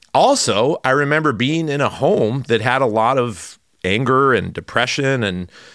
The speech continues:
it felt really important to be able to make people laugh, especially my mom. I mean, I remember walking around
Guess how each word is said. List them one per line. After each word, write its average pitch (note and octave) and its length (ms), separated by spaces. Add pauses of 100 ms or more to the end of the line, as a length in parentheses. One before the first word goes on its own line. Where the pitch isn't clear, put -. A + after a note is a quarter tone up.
(120)
it - 100
felt D#3+ 260
really B2+ 640 (560)
important A2+ 680
to A2+ 80
be A2 120
able A#2 100
to G#2 60
make A2+ 420
people A#2+ 260
laugh, C3+ 280
especially C#3 460
my F2+ 160
mom. G#2 420
I G2 100
mean, G#2 160
I F2+ 120
remember C3+ 380
walking C#3 540
around G#2 680